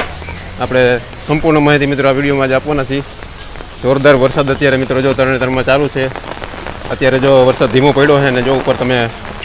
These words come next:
છાંટાનો અવાજ પણ સાંભળી શકતા હશો. જો આપણે છતરીથી અત્યારે વીડિયો બનાવી રહ્યા છીએ. સવારમાં વરસાદ ધીમો હતો પણ અત્યારે મિત્રો જોરદાર વરસાદ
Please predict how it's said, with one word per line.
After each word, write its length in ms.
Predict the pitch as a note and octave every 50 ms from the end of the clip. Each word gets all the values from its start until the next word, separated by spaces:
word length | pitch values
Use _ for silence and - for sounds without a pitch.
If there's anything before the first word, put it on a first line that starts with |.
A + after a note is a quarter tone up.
| - - - - - - - -
છાંટાનો 320 | C#3+ C3+ - C3+ C3 B2+
અવાજ 140 | C3+ C#3 C3
પણ 180 | - C3 A#2+ -
સાંભળી 240 | C#3 C#3 C#3 C#3 C#3
શકતા 240 | C3 - - C3
હશો. 160 | A#2+ A2+ B2+ A#2+
જો 80 | B2+
આપણે 240 | B2 A#2 B2 A#2 -
છતરીથી 400 | C#3 C3 - C3+ C3 A#2+ C3 B2
અત્યારે 320 | A#2 B2+ B2 A#2+ B2 A#2
વીડિયો 240 | B2+ B2+ C3+ B2+ B2
બનાવી 240 | C3+ C#3+ C#3 C3+ A#2+
રહ્યા 180 | A#2 A#2 A2+ A2+
છીએ. 120 | B2 B2 - - - - - - - - - - - - - - - - - - - - - - - - - - - - -
સવારમાં 340 | C3 C3+ D3 C#3+ C#3+ C#3 C#3+
વરસાદ 240 | C#3+ C#3 D#3+ C3+
ધીમો 240 | B2+ C#3+ D3 D3+ D3+
હતો 120 | C#3+ D3 C3
પણ 120 | C3+ C3+
અત્યારે 220 | A#2+ - C#3 C#3
મિત્રો 280 | C3 B2+ C#3 C3 C3 B2
જોરદાર 380 | A2+ B2 C3 C3 C3 C3 B2 A#2+
વરસાદ 480 | B2 - - C#3 B2+ B2+ B2 A#2+ A#2+